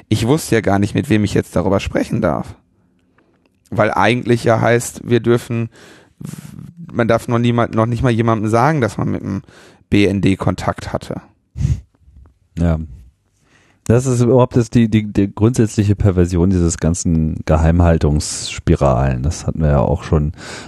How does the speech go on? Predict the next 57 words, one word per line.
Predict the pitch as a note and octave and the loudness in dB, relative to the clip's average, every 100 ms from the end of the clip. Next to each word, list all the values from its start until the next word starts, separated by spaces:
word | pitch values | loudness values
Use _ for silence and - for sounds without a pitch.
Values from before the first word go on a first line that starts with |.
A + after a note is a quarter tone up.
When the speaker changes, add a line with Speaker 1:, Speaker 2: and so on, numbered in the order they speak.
| - | -2
Speaker 2:
bei | D#2+ | 2
der | |
Betrachtung | D#2+ - - E2+ F#2+ | 2 0 -2 0 2
der | E2 C2 | 2 4
N-S-A-Sache, | D2+ - - C#2+ D#2 D#2+ E2+ F2 - E2 D#2 D2+ D2+ C#2+ D2+ | 2 0 0 2 4 4 2 -2 -4 2 4 4 2 0 0
nicht? | D2 F#2+ | 0 0
Also, | C#2 D2+ | 0 2
dass | D2 - - | 0 -2 -12
Firmen | - - F2 E2+ E2 D#2+ E2 E2 D#2+ | -4 2 2 4 4 4 4 2 0
da | D#2 D#2+ D#2 D2 | 2 4 2 2
mit | E2+ - | 0 0
Gag-Orders | D#2 - D#2+ D#2 D#2+ D#2+ E2+ | -2 -2 2 4 6 4 2
und | E2 | -2
so | F2 | 0
weiter | D#2 D#2 D2+ | 2 2 2
auf | - | 0
Linie | E2 D#2+ | 0 2
gebracht | E2 D2+ D2+ - | 0 0 -2 0
werden, | D#2+ D#2 | 0 2
niemand | E2+ E2 C#2+ | 2 2 2
mehr | D#2+ | 2
irgendjemand | E2+ F2+ - D2+ | 2 0 0 0
was | D#2 - | 0 2
sagen | D2 E2 E2 | 2 4 4
darf | D2+ D#2+ | 2 2
und | D2+ | 0
da | D#2+ | -2
sterben | - E2 E2 | 2 0 2
natürlich | D#2+ - E2+ | 0 0 -2
dann | - D2+ | 0 -2
auch | D2 - | -2 -2
alle, | D2+ D#2 D#2+ - - - - - - | 0 0 0 -6 -20 -18 -18 -20 -6
alle | E2 E2+ | 0 0
Kontrollen. | - D2+ - D2 D2 C2+ | -2 -6 -4 -2 -2 -4
Ich | - | -2
meine, | F2+ F2+ | 2 4
wenn | F#2 | 4
man | G2+ | 2
schon | - F#2+ | 0 2
irgendwie | F#2+ F#2+ | 4 4
Überwachung | E2+ E2+ F#2 G#2+ F#2 | 4 2 2 2 2
betreibt, | - E2 E2 F2 | 2 0 2 2
dann | |
sollte | D#2+ D#2 | 2 0
man | D#2+ D#2 | 2 2
da | - | 0
einfach | D#2 - | 0 -2
auch | A#1 C2+ | -2 -4
klar | - D2+ | -2 -2
zu | - E2+ | 0 -4
stehen | - D2+ D2+ | 0 2 2
und | C#2 | 0
sagen, | - C#2+ C#2 | -4 -4 -2
„Ja, | D2+ | 0
okay, | D#2 - D#2 | -2 -2 -2
machen | C#2+ D#2 | 0 2
wir, | D#2 D2+ D2+ | 2 2 0